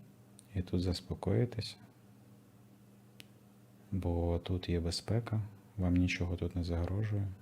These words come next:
Ви можете тут відновитися. А для тих, хто уявляв, е, безпечне місце з людьми,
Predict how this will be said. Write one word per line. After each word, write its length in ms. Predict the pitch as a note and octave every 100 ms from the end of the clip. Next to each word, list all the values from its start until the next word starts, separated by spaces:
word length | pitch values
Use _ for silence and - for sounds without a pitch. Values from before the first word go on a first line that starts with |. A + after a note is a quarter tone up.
| - - - - - - - - - - - - - - - - - - - - - - - - - - -
Ви 80 | G2+
можете 420 | F#2+ F2 F2 F2+
тут 220 | F2 F2 E2+
відновитися. 840 | F2 F2+ F2 G#2+ - - - F#2+ - - - - - - - - - - - - - - - - - - - - - -
А 80 |
для 280 | F#2 F#2 E2+
тих, 220 | - G2+
хто 360 | - - F#2+ F2+
уявляв, 840 | F2+ F#2+ F2+ F2+ F2+ F2 F2 - F#2+
е, 40 |
безпечне 680 | F#2 F2+ F2+ - F2+ - F2+
місце 500 | F2+ F2 - F2 E2
з 120 | F2
людьми, 420 | F2 F#2+ A2